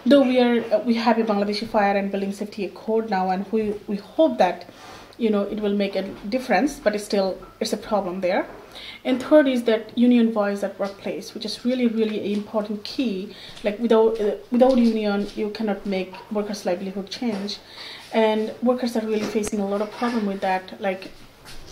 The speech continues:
they're being harassing when they start, uh, you know, the day when they start organizing, and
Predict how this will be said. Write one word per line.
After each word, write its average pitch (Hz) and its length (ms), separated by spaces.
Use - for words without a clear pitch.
they're 220 220
being 214 200
harassing 208 800
when 214 260
they 202 120
start, 196 500
uh, 185 100
you 240 120
know, 220 80
the 214 120
day 240 460
when 214 140
they 202 100
start 190 360
organizing, 196 720
and 208 320